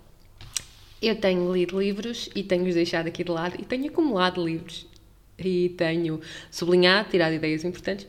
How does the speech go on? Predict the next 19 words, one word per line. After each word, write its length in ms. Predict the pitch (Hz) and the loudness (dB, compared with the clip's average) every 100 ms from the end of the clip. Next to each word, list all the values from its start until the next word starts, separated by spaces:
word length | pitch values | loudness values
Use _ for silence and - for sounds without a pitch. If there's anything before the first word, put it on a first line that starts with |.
| - | -10
mas 160 | 269 330 | -2 0
não 100 | 208 | -2
comecei 360 | 202 202 180 | -4 -4 -4
a 20 | 175 | -2
fazer 260 | 170 175 | 0 0
resumos, 560 | 175 - 170 165 139 - - - | -2 -6 -6 -6 -10 -16 -20 0
porque 300 | 339 320 - | 2 2 0
dá 140 | 180 | 0
trabalho. 460 | 196 180 175 185 175 180 - 196 208 - - | 0 -2 0 0 -2 -4 -6 -6 -6 -6 -12
<laughs> 640 | - - - - 349 269 202 | -14 -20 -16 -10 -6 -6 -4
Mas 440 | 208 202 190 190 | 0 2 2 2
eu 80 | 196 | -2
decidi, 360 | 196 180 165 180 | -4 -2 -2 -2
esta 180 | 185 196 | -2 -4
semana, 640 | - 202 180 175 175 180 - - - - - - - - | -4 -2 0 0 -2 -4 -12 -20 -20 -20 -20 -20 -20 -2
com 280 | 196 185 | 2 2
a 160 | - 185 | 2 -2
minha 180 | 208 226 | -2 -4
expectativa 680 | - 208 196 196 180 160 | -6 -8 -6 -2 -2 -2